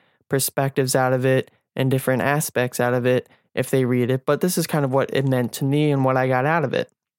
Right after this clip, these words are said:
So the first thing you need to do, obviously, is find something you can be so good at they can't ignore you. So this is something that you can actually progress in and continue to hone the craft. So it's normally a craft that you're gonna be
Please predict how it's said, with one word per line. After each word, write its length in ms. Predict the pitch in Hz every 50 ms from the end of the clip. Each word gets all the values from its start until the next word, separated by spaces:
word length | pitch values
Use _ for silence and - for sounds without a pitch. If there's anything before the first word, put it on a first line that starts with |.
| _ _
So 340 | - - 165 151 147 147 - - -
the 80 | 147
first 260 | 147 - 226 220 214
thing 140 | - 170 156
you 80 | 151 143
need 180 | 139 139 135
to 80 | 123 135
do, 60 | 131 123
obviously, 600 | - - 131 135 143 139 131 - 143 139 127 -
is 160 | 131 131 -
find 320 | - 165 170 180 180 175
something 400 | - - 151 143 135 143 143 139
you 80 | 135 131
can 140 | - 147 131
be 80 | 123
so 260 | 120 - - 165 160
good 180 | 160 156 147 139
at 200 | 139 135 131 -
they 100 | - -
can't 280 | - - - 131 127 123
ignore 280 | 117 113 90 - - -
you. 220 | - - - - _ _ _ _ _ _ _ _
So 160 | - - - 170
this 260 | 185 233 226 - -
is 120 | 190 175
something 340 | - - 160 156 - 156 143
that 160 | 139 120 -
you 120 | - 139 135
can 240 | - - 135 131
actually 580 | - - 117 143 160 240 - - 165 160 156 151
progress 580 | - - 156 139 127 151 143 135 139 - - -
in 260 | 120 120 123 131 143 - - - - - -
and 120 | - 143 139
continue 480 | 160 147 - - - 180 180 175 165
to 100 | 147 139
hone 400 | 143 - - - 165 165 165 160
the 80 | 135 127
craft. 640 | - - - - 165 151 135 - - - - - _ _ _ _ _ _ _ _ -
So 140 | - -
it's 120 | 151 - -
normally 280 | 196 202 208 185 151
a 60 | 131 -
craft 520 | - - - 139 135 - - - - - - _ -
that 100 | 143 135
you're 100 | 131 135
gonna 200 | 131 135 135 131
be 320 | - 127 127 123 127 131